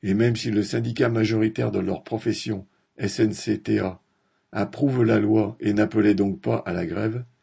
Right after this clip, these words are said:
celle-ci a provoqué l'arrêt complet de plusieurs petits aéroports en province, des annulations de vols de vingt pour cent à Orly, Bordeaux,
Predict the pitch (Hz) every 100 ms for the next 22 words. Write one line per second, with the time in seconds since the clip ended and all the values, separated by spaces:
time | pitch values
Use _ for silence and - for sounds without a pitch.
0 | _ _ - 131 117 - 139 - 131 127
1 | 120 123 110 110 104 101 131 120 - 117
2 | - - 123 123 120 - 110 107 98 95
3 | 95 - 101 87 80 90 85 104 117 -
4 | - _ _ _ - 104 117 135 135 123
5 | 110 127 110 101 101 104 87 85 110 117
6 | 113 - - 110 - 87 - 101 95 90
7 | 107 110 _ _ - 95 87 98 110